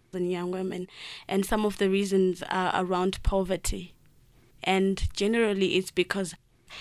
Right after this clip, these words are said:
adolescent girls and young women are not really empowered to make informed decisions about their own health.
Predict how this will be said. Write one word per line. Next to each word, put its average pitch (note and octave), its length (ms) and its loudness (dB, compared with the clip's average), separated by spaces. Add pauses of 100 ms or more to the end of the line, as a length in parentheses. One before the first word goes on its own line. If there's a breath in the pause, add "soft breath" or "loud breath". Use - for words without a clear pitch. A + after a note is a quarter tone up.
(280 loud breath)
adolescent A3 560 6
girls F#3+ 220 6
and F#3+ 160 10
young G3 200 8
women F#3 560 4
are G3 100 6
not G3+ 280 6
really G3 200 4
empowered F#3+ 600 4
to - 220 2
make F#3 380 4
informed F#3+ 540 2
decisions F3+ 540 2
about F3+ 300 0
their F3+ 220 2
own F#3+ 140 6
health. G3+ 280 4